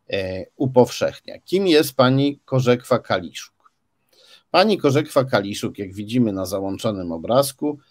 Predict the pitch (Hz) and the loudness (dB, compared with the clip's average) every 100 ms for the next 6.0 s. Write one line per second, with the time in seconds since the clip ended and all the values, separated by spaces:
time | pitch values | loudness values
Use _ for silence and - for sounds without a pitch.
0 | _ _ - 170 170 147 113 - 139 143 | _ _ 2 2 6 4 4 4 4 4
1 | 143 135 123 110 104 107 113 120 - 120 | 2 4 0 2 2 2 0 -2 -2 -4
2 | - 139 131 131 120 107 104 101 101 117 | -4 -8 -6 -4 -2 -2 -2 -2 -2 -4
3 | 131 _ _ _ - 107 87 - - _ | -10 _ _ _ 0 0 0 -6 -12 _
4 | _ _ _ _ - 185 - 196 220 190 | _ _ _ _ -12 -6 -2 2 2 4
5 | 196 196 190 196 196 175 147 95 - - | 6 4 2 0 0 4 4 4 -4 -18